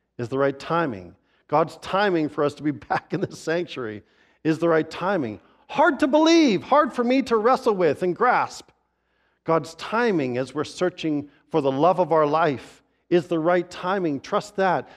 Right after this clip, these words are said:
Don't take a shortcut like Abraham tried to do. God's timing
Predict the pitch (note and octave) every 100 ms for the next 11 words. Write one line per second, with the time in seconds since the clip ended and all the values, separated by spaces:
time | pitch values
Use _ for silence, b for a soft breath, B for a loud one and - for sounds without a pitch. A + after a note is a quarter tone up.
0 | B - G#3+ G#3+ F#3 - - G#3 G#3 G3
1 | F#3 F3+ F#3+ G3 F#3+ F3+ E3+ E3 D#3 A#2+
2 | C#3 A#2+ B B - A3+ A3+ - - A#3
3 | C#4 C#4 F#3 B2